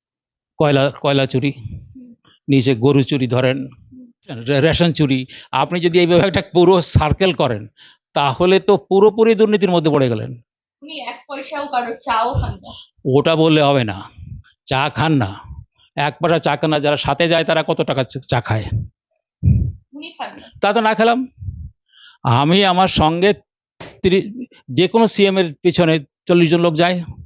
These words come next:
Speaker 2: লোকের পয়সাই তো খান না।
Speaker 1: ও লোকের পয়সা না, তো ওরা, ওরা কার পয়সা খায়? ও সব সরকারের টাকা খায়।
Speaker 2: ওরা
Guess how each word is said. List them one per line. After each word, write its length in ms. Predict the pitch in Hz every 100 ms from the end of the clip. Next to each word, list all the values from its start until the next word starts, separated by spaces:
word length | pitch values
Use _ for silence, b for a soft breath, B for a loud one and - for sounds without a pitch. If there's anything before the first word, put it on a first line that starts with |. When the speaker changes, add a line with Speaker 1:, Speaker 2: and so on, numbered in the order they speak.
| _ _ _
Speaker 2:
লোকের 200 | 302 330
পয়সাই 260 | 339 311 311
তো 100 | 277
খান 240 | 277 220
না। 60 | 208 _ _ _ _ _ _ -
Speaker 1:
ও 160 | 151
লোকের 360 | 139 135 127 151
পয়সা 300 | 147 151 151
না, 160 | 156 156
তো 120 | 151
ওরা, 140 | 156 131 _ _ _
ওরা 260 | 135 151 147 -
কার 200 | 143 160
পয়সা 280 | 175 147 127
খায়? 280 | 110 101 98 - - _ _ _ _ _ _ _ _ _ _ _ _ _ _ _ _
ও 40 |
সব 220 | 113 - 240
সরকারের 360 | 220 202 196
টাকা 200 | 190 175
খায়। 160 | 156 175
Speaker 2:
ওরা 180 | 175